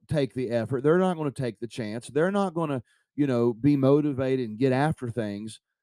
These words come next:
And so what they do is they tear others down to a level lower than what they are. Suddenly,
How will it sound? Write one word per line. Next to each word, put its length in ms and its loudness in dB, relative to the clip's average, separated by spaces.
And 120 -8
so 200 4
what 180 4
they 140 0
do 480 4
is 160 0
they 160 0
tear 300 2
others 320 2
down 360 0
to 140 2
a 40 6
level 380 2
lower 480 4
than 220 -4
what 240 -4
they 180 0
are. 340 -2
Suddenly, 840 -2